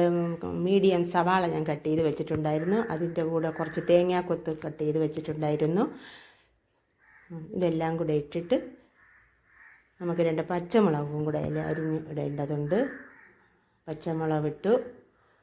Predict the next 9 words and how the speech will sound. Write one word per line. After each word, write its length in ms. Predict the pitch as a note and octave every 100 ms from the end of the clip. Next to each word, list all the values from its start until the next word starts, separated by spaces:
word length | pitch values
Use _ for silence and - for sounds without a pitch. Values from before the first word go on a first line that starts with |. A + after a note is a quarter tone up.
| _ _ - - - - - - - - - - - - -
കുറച്ച് 320 | F3 E3 F3 E3
കരിയേപ്പില 540 | E3 F3 F3+ F3+ D#3 D#3
ഇടാനുണ്ട്. 540 | D#3 D3+ D#3 D3+ F3+ A3 - - _ _ - - _ _ _ _ _ - - _ _ _ _
ഇനി 140 | D#3+ D#3+
കുറച്ച് 280 | D#3+ D3+ D#3
കരിയേപ്പില 480 | D3+ D3+ D#3+ E3+ E3+ D3+
കൂടെ 140 | D3+ D3
ഇട്ട് 140 | - D3+
കൊടുക്കാം. 420 | D3 C#3+ E3+ A3